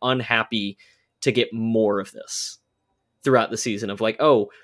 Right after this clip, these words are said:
who is Fee? How does she pull the batch in a different direction? Things like that to have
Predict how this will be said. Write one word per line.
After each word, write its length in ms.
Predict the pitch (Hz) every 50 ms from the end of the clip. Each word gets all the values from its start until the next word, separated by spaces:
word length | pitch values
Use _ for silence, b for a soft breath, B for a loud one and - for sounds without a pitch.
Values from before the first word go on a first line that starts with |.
| b b
who 200 | _ - 151 143
is 200 | 143 135 123 -
Fee? 380 | - - - 123 113 110 107 104
How 180 | 110 - 127 123
does 120 | 127 120
she 180 | - - 139 131
pull 200 | - - 123 117
the 100 | 104 113
batch 300 | - 113 110 107 107 -
in 80 | 107 101
a 40 | 98
different 300 | - 110 101 - 101 -
direction? 420 | 101 104 101 101 - - 104 101 -
Things 260 | 143 139 139 120 -
like 220 | 127 113 104 - -
that 300 | 107 104 101 - _ -
to 200 | - 110 101 98
have 160 | 92 82 -